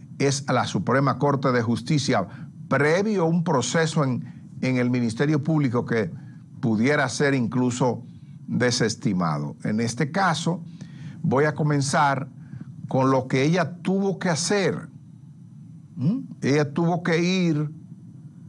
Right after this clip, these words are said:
porque le pidió al señor Pacheco, Alfredo Pacheco, presidente de la Cámara de Diputados, que la recibiera para ella mostrarle lo que había hecho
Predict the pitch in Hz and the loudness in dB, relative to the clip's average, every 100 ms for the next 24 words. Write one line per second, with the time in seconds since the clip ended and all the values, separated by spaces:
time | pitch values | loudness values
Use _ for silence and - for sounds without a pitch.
0 | - - 113 107 120 101 135 127 117 113 | -20 -4 -2 0 0 0 2 2 2 2
1 | 123 170 175 151 - - - - - - | 4 4 2 -2 -8 -18 -20 -18 -16 -2
2 | 117 110 120 117 147 147 160 135 - 185 | 0 0 0 2 2 2 0 0 0 0
3 | 170 - 104 92 123 143 160 139 120 165 | 0 -2 -2 0 2 2 4 2 0 0
4 | 160 110 - 104 107 - 104 104 147 151 | 0 -2 -2 0 0 0 0 2 2 2
5 | 139 87 - - - - 104 107 95 - | 0 -6 -8 -18 -18 -6 0 2 0 0
6 | 123 139 147 151 147 156 147 160 143 135 | 2 2 4 4 4 2 2 -2 0 2
7 | 127 131 123 - - - - - - - | 2 2 -2 -4 -14 -18 -16 -16 -12 -10
8 | - 143 143 127 127 127 143 113 147 185 | 0 2 2 2 0 0 0 2 2 2
9 | 190 139 113 123 117 120 135 143 139 131 | 2 2 2 2 2 4 2 2 2 0
10 | 107 - 127 139 131 113 107 95 107 98 | -2 -2 0 2 2 0 0 -2 -2 -2
11 | 117 131 143 139 - 85 | 0 2 2 0 -4 -8